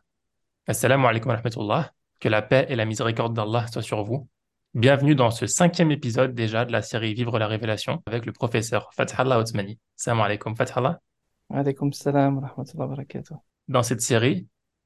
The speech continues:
Speaker 1: nous revenons sur des versets clés de la Révélation qui nous ont marqués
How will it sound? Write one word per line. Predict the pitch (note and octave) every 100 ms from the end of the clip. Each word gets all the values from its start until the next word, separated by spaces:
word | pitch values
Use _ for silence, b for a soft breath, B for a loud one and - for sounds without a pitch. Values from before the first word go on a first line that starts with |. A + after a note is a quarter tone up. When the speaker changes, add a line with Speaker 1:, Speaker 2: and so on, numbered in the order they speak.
| _ -
Speaker 1:
nous | A2+
revenons | A2+ C3 C#3
sur | C3
des | A2+
versets | A2 A2 - A#2
clés | B2+ C#3
de | B2+
la | G#2+
Révélation | A2 A2 G#2 - D3+
qui | C#3+
nous | A#2 A#2
ont |
marqués | G#2+ G#2 - A#2+